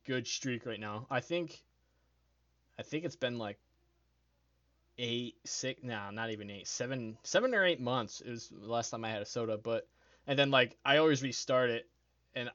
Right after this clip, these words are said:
I'm not gonna lie, I already s-, it's very rare if I have one,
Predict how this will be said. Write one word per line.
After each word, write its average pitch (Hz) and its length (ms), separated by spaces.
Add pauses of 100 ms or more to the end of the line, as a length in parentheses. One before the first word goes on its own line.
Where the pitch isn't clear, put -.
(320)
I'm 147 100
not 156 120
gonna 147 140
lie, 131 180
I 135 160
already 156 220
s-, - 160
it's 143 180
very 151 420
rare 135 340
if 139 100
I 110 120
have 120 280
one, 147 300